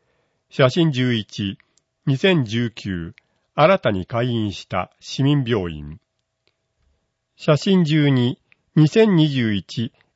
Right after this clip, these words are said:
エスディージーズ未来都市選定賞授与式。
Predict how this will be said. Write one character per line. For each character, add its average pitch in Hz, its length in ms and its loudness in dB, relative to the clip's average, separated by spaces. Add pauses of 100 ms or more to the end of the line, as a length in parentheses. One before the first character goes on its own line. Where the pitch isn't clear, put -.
(140)
エ 147 100 6
ス 185 180 0
デ 196 100 0
ィ 190 140 2
ー 165 40 -6
ジ 170 120 -4
ー 135 180 0
ズ 90 220 -10 (260)
未 143 120 6
来 185 220 6
都 165 120 0
市 104 260 -6
選 180 280 2
定 175 260 2
賞 151 340 2
授 127 140 0
与 131 140 2
式。 - 360 -14